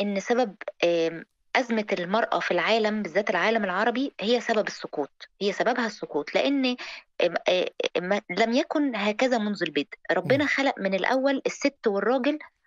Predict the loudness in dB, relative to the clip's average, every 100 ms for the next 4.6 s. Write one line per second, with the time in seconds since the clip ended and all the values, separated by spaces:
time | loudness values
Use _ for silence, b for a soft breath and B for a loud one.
0 | -2 0 2 2 2 0 -4 -6 -4 -4
1 | -4 -2 0 0 0 0 2 2 2 2
2 | 2 0 0 B B B -2 -2 0 -2
3 | -4 -2 -2 2 0 2 0 2 2 2
4 | 0 0 2 2 0